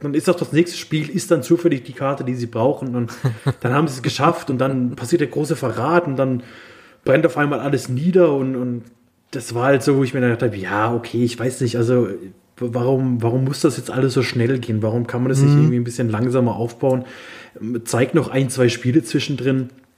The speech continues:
Speaker 1: Auch diese, diese Charaktere, die dann im Beach eingeführt werden. Der Hutmacher, also ich, keine Ahnung, also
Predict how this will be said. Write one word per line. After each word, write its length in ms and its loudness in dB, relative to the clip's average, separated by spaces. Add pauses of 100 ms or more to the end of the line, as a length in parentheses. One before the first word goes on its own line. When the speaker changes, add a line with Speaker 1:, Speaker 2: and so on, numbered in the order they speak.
(680)
Speaker 1:
Auch 160 -2
diese, 320 2
diese 240 0
Charaktere, 600 0
die 120 0
dann 140 2
im 120 -2
Beach 260 -8
eingeführt 480 -2
werden. 260 2 (360)
Der 160 -2
Hutmacher, 520 2
also 200 0 (400)
ich, 160 -18 (320)
keine 400 -12
Ahnung, 240 -4
also 180 -4